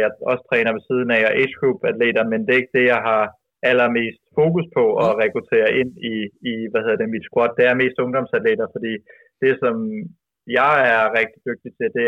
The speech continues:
Speaker 1: er at være i kommunikation og daglig kommunikation
Speaker 2: Mm.
Speaker 1: med de unge atleter, og hvad kan man sige, på en eller anden måde bonde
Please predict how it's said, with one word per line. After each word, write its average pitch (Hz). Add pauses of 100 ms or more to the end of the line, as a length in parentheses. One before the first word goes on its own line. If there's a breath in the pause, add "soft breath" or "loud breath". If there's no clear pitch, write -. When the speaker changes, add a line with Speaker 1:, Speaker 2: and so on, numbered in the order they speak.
(100)
Speaker 1:
er 113
at 113
være 110 (180)
i - (580)
kommunikation 117
og - (100)
daglig 123
kommunikation 113
Speaker 2:
Mm. 113
Speaker 1:
med 113
de 120
unge 123
atleter, 117 (160)
og 113 (420 soft breath)
hvad 120
kan 120
man 110
sige, 120
på 139
en 127
eller 127
anden 127
måde 135
bonde 139